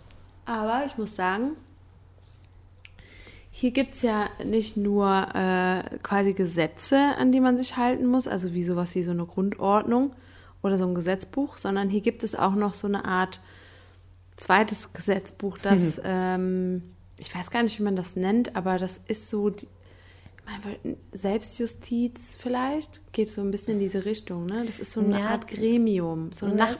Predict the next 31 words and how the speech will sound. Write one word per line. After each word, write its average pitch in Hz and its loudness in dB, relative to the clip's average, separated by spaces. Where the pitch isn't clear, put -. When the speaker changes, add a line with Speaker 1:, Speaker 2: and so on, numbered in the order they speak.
Speaker 2:
ist - -6
keine 269 2
Speaker 1:
Nachbarschafts- 185 -8
Speaker 2:
Selbst-, 180 -2
Selbstjustiz, 214 -4
es 214 -8
wäre 208 -2
ja, 208 0
dass 190 -4
jeder 196 0
selbst 185 -4
quasi 175 -4
entscheiden 180 -2
kann, 180 -6
was 180 -8
richtig 180 -10
oder 170 -6
falsch 175 -4
ist. - -14
Es 170 -2
ist 185 -2
ja 208 4
schon 214 2
ein 170 0
Gremium, 220 2
was 190 -4
halt 190 -2
nur 196 0
nicht 196 -2
vom 175 -4
Staat, 175 -4